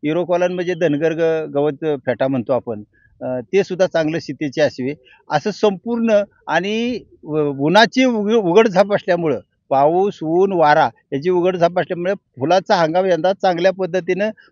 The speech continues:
फुलून दिसणार आहे. तरी पर्यटकांना मी आव्हान करतो की शनिवारी रविवारी येण्यापेक्षा तुम्ही इतर वारी या आणि गर्दीचा अवयव टाळा आणि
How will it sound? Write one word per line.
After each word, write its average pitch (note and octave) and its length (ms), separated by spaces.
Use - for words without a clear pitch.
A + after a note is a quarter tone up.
फुलून G#3 240
दिसणार F#3 340
आहे. E3+ 140
तरी F#3+ 640
पर्यटकांना F3 800
मी D3+ 80
आव्हान D#3+ 340
करतो F3 400
की F#3 680
शनिवारी F#3 480
रविवारी F#3 380
येण्यापेक्षा E3+ 720
तुम्ही G3 720
इतर F#3 300
वारी F3+ 300
या D#3 200
आणि G3 400
गर्दीचा E3+ 680
अवयव D#3+ 260
टाळा D3+ 420
आणि F#3 360